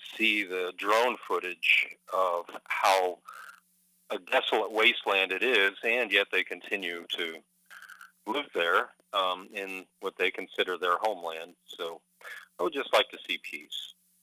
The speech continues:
and, uh, knock it off. So with this, this laser technology, I, I would not be surprised that Israel possesses, but, uh, I would like it to be public. You know, this military tactical high energy laser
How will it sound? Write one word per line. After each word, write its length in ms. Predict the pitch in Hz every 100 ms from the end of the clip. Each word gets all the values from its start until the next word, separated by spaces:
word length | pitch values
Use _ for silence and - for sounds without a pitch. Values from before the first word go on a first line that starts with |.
| _
and, 440 | 92 87 82 80 80
uh, 160 | 85 85
knock 280 | 110 104
it 80 | -
off. 280 | 80 76 - - -
So 260 | - 95
with 240 | 98 127 - 127 - - _ _
this, 180 | 123 120 - -
this 140 | 113 113
laser 280 | 123 113 95
technology, 720 | 92 95 92 92 92 - 90
I, 140 | 87 85 _ -
I 80 |
would 220 | 87 101 104
not 260 | 113 98
be 140 | 110 101
surprised 640 | - - 98 87 87 -
that 140 | 87 - - - - - -
Israel 400 | 107 98 95 92
possesses, 720 | - 87 95 92 - 82 80 -
but, 280 | - 90 87 - - - - - _
uh, 180 | 92 87
I 80 | 117
would 140 | 143 143
like 260 | 143 -
it 60 | 143
to 100 | 135
be 160 | 143
public. 520 | - 156 147 107 - - - _ _
You 60 | 110
know, 200 | 107 101 -
this 240 | 104 98 110
military 540 | 110 117 - 117 107
tactical 640 | - 104 - 113 113 104 104
high 200 | 101 101
energy 340 | 104 95 98
laser 460 | 95 98 92 85 82